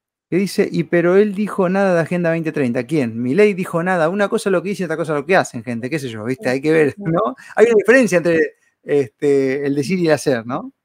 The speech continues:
Speaker 2: Sí.
Speaker 1: Igual.
Speaker 2: No, a ver, no, yo, a ver,
Speaker 1: Exactamente.
Speaker 2: por eso yo le, le comenté a la audiencia, para que lo tengan en cuenta solo.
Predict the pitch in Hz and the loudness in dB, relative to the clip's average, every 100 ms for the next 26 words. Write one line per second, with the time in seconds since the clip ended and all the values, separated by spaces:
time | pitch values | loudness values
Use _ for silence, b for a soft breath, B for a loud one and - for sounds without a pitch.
0 | _ _ _ 233 220 - _ 147 208 403 | _ _ _ -14 -14 -16 _ 4 6 6
1 | 370 285 285 302 277 311 320 262 359 339 | 4 0 0 -2 -2 -4 -4 -4 -4 -2
2 | 277 247 226 - 240 - 294 339 339 320 | 0 0 -4 -10 -16 0 0 2 0 0
3 | 320 269 240 240 247 247 240 302 277 294 | 0 0 -2 -4 -4 -2 0 2 2 0
4 | 311 285 277 269 302 311 349 349 285 285 | -2 0 2 0 -2 -4 -4 -6 -4 -4
5 | 277 226 208 220 214 190 | -4 -4 -6 -8 -8 -10